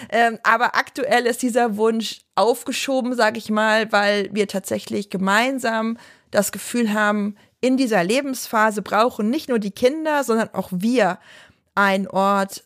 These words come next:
an dem wir zu Hause sind und an dem wir uns sicher fühlen können und wo wir auch ein bisschen langfristiger planen und langfristiger soziale Beziehungen eingehen können.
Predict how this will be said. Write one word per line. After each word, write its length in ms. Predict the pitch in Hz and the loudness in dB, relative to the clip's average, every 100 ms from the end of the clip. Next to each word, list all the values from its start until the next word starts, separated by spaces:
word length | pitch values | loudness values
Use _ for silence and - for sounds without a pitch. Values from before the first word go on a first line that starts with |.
| _ | _
an 220 | 196 190 | -2 0
dem 240 | 196 190 | 2 0
wir 120 | 196 185 | 0 -4
zu 200 | 190 190 | -4 0
Hause 300 | 240 240 226 | 2 2 0
sind 420 | 214 208 208 - | 0 0 -4 -6
und 380 | 202 196 190 185 | -2 0 0 -2
an 180 | 185 185 | -2 -2
dem 240 | 190 190 | -4 -4
wir 300 | 190 175 - | -4 -2 -4
uns 220 | - 185 | -6 -8
sicher 280 | - 214 214 | -8 -8 -8
fühlen 300 | 202 208 196 | -6 -2 -2
können 180 | 202 202 | -2 -2
und 140 | 196 | -2
wo 140 | 196 196 | 0 0
wir 160 | 202 | 0
auch 80 | - | 0
ein 80 | 196 | -2
bisschen 280 | 190 - 185 | -4 -4 -2
langfristiger 760 | 180 208 - 208 - 196 190 | 0 -2 -4 -6 -4 -2 0
planen 400 | 185 - 208 208 | -2 -2 0 0
und 100 | 190 | -2
langfristiger 640 | 208 214 208 - - 202 190 | -4 -4 -6 -10 -10 -4 -4
soziale 420 | 202 - 214 208 | -4 -8 -6 -6
Beziehungen 560 | 208 - - 254 226 220 | -8 -12 -10 -6 -4 -4
eingehen 400 | 202 196 196 202 | -6 -4 -4 -6
können. 360 | - 196 196 | -4 -4 -4